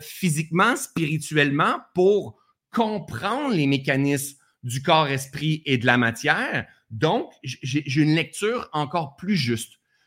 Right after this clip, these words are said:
Cependant, cette lecture-là, elle est toujours, elle a toujours besoin d'être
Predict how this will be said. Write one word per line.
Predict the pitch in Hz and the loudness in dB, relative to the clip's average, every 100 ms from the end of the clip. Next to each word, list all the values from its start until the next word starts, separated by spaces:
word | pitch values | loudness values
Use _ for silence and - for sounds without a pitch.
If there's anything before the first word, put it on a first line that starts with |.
| _ | _
Cependant, | - 98 127 190 262 | -8 -6 -2 -2 -2
cette | 151 156 | -4 -4
lecture-là, | 139 - 147 208 | -6 -2 -2 0
elle | 226 | -2
est | 143 | -2
toujours, | 190 180 233 247 226 - | -2 0 0 0 -4 -4
elle | 139 | -4
a | |
toujours | 143 247 262 | -4 -6 -2
besoin | 156 143 147 180 | 0 0 0 -2
d'être | 139 143 143 | 0 -2 -4